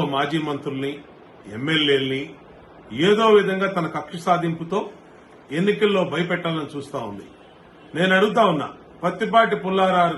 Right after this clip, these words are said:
కొడుకు ఏదైతే శరత్ అక్రమ అరెస్టు, దేని గురించి చేశావు నువ్వు? నలభై రోజుల్లో ఇంటికెళ్లిపోతున్న వైసీపీ ప్రభుత్వం, జగన్ రెడ్డి ప్రభుత్వం తప్పుడు కేసులు పెట్టి, ఏ సమస్య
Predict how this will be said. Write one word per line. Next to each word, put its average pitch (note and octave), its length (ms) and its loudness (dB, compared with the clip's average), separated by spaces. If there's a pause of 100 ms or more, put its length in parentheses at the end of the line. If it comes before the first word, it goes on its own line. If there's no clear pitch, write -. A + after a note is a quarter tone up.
కొడుకు E3+ 320 -4 (800)
ఏదైతే F3+ 400 0
శరత్ G3 480 0 (140)
అక్రమ F#3 400 -2
అరెస్టు, E3 320 -4 (340)
దేని G3+ 300 4
గురించి F#3 280 -4 (100)
చేశావు D3+ 420 -2
నువ్వు? D3 260 -2 (1000)
నలభై G#3 400 4 (140)
రోజుల్లో A#3 360 0 (100)
ఇంటికెళ్లిపోతున్న G3 680 -2 (220)
వైసీపీ F3+ 340 -4 (120)
ప్రభుత్వం, E3+ 360 -4 (140)
జగన్ F3+ 280 -4
రెడ్డి E3 200 -6
ప్రభుత్వం E3 400 -4 (880)
తప్పుడు A3+ 420 0
కేసులు G#3+ 400 4
పెట్టి, C#3 260 -4 (800)
ఏ G3 140 6 (960)
సమస్య A3+ 420 4